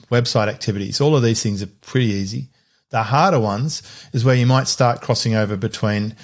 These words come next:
internal to going to an external supplier. You might get a, a professional service company who specializes in a particular thing, like I'm talking about top-end design, top-end copywriting,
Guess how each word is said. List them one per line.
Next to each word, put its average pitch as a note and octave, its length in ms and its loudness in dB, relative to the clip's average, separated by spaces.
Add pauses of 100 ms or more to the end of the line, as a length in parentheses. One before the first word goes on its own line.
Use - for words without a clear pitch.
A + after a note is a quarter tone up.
(240)
internal A2 760 2
to G#2 420 0
going G#2 360 0
to - 240 -6
an G2 100 -4
external G2+ 520 -2
supplier. G2 640 -2
You A2+ 120 0
might G#2 220 -2
get G2+ 140 0
a, G2 120 -4 (200)
a G#2+ 180 0 (340)
professional A#2+ 500 0
service G#2+ 380 0
company G#2 400 -2
who G2+ 80 -2
specializes A2 800 0
in G#2 100 0
a G2 60 -2
particular A2 460 -4
thing, C#3+ 280 0
like G2+ 220 -2
I'm G#2+ 160 -4
talking G#2 360 -2
about - 240 -4
top-end G2+ 400 0
design, A#2+ 560 2 (540)
top-end G2 400 -2
copywriting, G#2+ 760 0